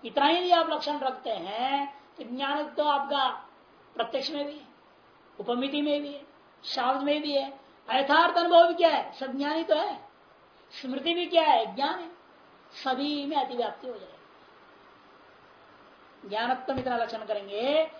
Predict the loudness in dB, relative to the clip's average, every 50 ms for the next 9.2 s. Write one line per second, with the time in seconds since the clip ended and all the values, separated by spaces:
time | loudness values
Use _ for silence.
0 | -20 -20 -20 -20 -20 -6 -2 -2 -2 -2 2 2 2 2 2 -2 0 2 2 2
1 | 2 0 -2 -2 -4 -6 -6 -8 -10 -8 -4 0 0 0 0 0 -4 -2 0 4
2 | 4 4 4 4 2 0 0 -2 -2 -6 -12 -18 -20 -20 -20 -10 0 0 0 0
3 | 0 -4 -4 -4 -4 -4 -6 -6 -6 -6 -6 -6 -8 -8 -8 -6 -4 -4 -4 -4
4 | -4 -4 -4 -2 0 0 2 0 0 -2 -4 -8 -16 -20 -14 -10 -6 -4 -2 -2
5 | -2 -4 -6 -8 -4 -2 0 0 2 0 0 -4 -4 -8 -8 -8 -10 -8 -6 -6
6 | -6 -4 -6 -6 -6 -4 -6 -6 -6 -6 -6 -6 -6 -6 -4 -4 -2 -2 -2 -2
7 | -2 -4 -6 -8 -12 -14 -20 -20 -20 -20 -20 -20 -20 -20 -20 -20 -20 -20 -20 -20
8 | -20 -20 -20 -20 -20 -20 -20 -20 -20 -20 -20 -20 -20 -20 -20 -20 -8 -6 -6 -6
9 | -4 -6 -6